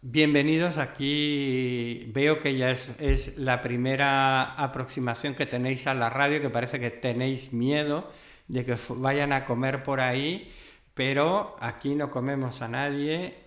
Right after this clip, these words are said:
sino que venimos a pasar un grato momento y que además, eh, sobre todo, eh, que os conozcan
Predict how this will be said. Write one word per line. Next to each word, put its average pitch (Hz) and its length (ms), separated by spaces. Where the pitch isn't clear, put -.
sino 127 400
que 139 120
venimos 147 440
a 143 140
pasar 143 760
un 208 460
grato 147 500
momento 135 840
y 180 220
que 185 120
además, 147 800
eh, 120 400
sobre 139 360
todo, 208 680
eh, 120 520
que 123 160
os 113 140
conozcan 196 880